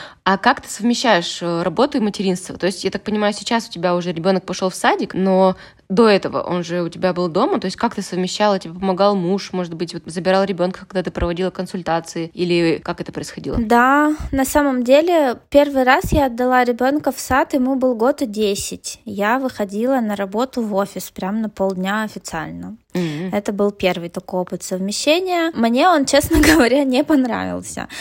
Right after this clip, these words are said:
Speaker 2: потому что у меня как раз-таки не было вот этого времени на себя.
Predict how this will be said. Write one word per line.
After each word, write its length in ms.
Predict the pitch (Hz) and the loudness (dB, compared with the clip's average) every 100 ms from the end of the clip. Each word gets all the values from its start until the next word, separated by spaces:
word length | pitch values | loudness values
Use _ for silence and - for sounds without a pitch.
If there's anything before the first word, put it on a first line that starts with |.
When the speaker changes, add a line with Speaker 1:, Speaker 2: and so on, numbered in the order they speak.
| - | -8
Speaker 2:
потому 360 | - 220 226 285 | -2 2 2 2
что 220 | - 269 | 2 2
у 120 | - 240 | 4 2
меня 400 | 226 214 233 311 | 0 2 2 2
как 200 | 285 240 | -2 2
раз-таки 800 | 220 262 - 277 - 233 208 185 - _ | 2 2 -2 -4 0 2 4 2 -4 _
не 280 | 233 226 269 | 0 2 2
было 320 | 262 254 208 | 4 4 4
вот 180 | 202 208 | 2 -2
этого 280 | 233 240 208 | -2 -2 -4
времени 520 | 202 202 277 311 233 | -2 2 4 2 0
на 180 | 208 240 | 0 0
себя. 560 | - 254 196 180 165 | 0 -2 0 -2 -2